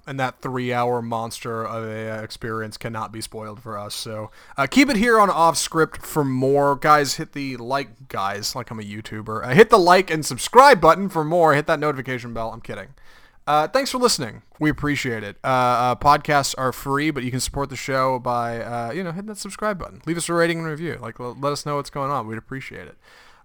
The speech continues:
Uh, we will come back in a couple weeks for Endgame. I don't,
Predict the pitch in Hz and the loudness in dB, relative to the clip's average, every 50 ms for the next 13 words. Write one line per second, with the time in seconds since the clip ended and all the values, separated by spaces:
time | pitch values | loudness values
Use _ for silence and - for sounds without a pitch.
0 | _ - 151 143 139 135 135 135 131 131 127 127 127 127 127 127 123 117 135 151 | _ -6 -4 -2 -2 -2 -2 -2 0 0 0 0 0 0 -2 -2 -2 -2 -2 -4
1 | 160 151 - - 156 151 156 160 165 - - 147 147 - - 160 151 156 147 135 | -4 -2 -2 -2 0 2 2 2 2 2 0 -2 -2 0 0 0 0 0 0 0
2 | 143 147 151 - - - - - - 147 147 143 139 135 127 - - 139 160 185 | 0 -2 0 -2 -2 -4 -4 -4 -2 0 2 4 4 4 2 2 0 -2 0 0
3 | 175 175 190 190 190 190 196 196 202 190 196 - - - - - - - - - | 2 4 4 4 4 4 2 2 -2 -4 -6 -12 -18 -18 -18 -18 -20 -20 -10 0
4 | - 143 160 180 170 | 2 4 4 4 2